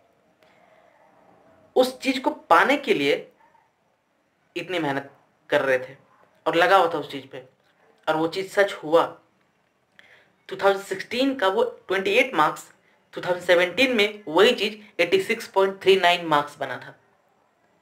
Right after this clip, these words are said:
उस एक साल में ही इतना बड़ा बदलाव हुआ था कि ट्वेंटी एट मार्क्स लाने वाला लड़का जो disqualify था,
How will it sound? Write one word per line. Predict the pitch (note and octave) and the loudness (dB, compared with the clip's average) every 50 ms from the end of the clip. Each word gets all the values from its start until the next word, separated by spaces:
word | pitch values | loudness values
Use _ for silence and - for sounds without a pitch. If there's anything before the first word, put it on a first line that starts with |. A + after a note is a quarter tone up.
| _ _ _ _ _ _ _ _ _ _ _ _ G3+ | _ _ _ _ _ _ _ _ _ _ _ _ -10
उस | G3+ - - - | -10 -6 -4 -2
एक | G3+ G#3+ G#3+ | -2 -2 0
साल | - A#3+ G#3 G#3 G#3+ | 2 2 2 2 2
में | G#3+ G#3+ | 0 -2
ही | A3 | -2
इतना | G3+ F#3+ F#3+ G3+ F3+ | -4 -2 -2 0 2
बड़ा | F3 E3+ E3+ D#3+ | 2 2 2 2
बदलाव | D3+ D3+ D3 D3 C#3+ C#3+ | 2 2 4 4 2 4
हुआ | C#3 C3+ | 2 0
था | C3+ - E3 | -2 -4 -6
कि | E3 - G3 | -8 -8 -6
ट्वेंटी | F#3+ F3 E3+ E3+ - - | -4 -6 -6 -4 -4 0
एट | D3+ F#3+ G3 F#3+ | 2 0 0 2
मार्क्स | E3+ D#3 D#3 D#3 - - | 0 -2 -2 -2 -2 -2
लाने | D#3+ D3+ D3 D#3 | 0 0 0 2
वाला | D#3 D#3 D3+ D3 | 2 2 2 2
लड़का | C#3 C#3+ D3+ D#3 | 2 2 0 -2
जो | D#3 D3+ | -2 -2
disqualify | D3 D3 - - D#3 D#3+ G#3 G#3+ - - F3+ C#3+ - | -6 -4 0 2 2 2 2 0 0 2 2 2 2
था, | - C3+ C3 C#3 - | 0 -6 -10 -10 -12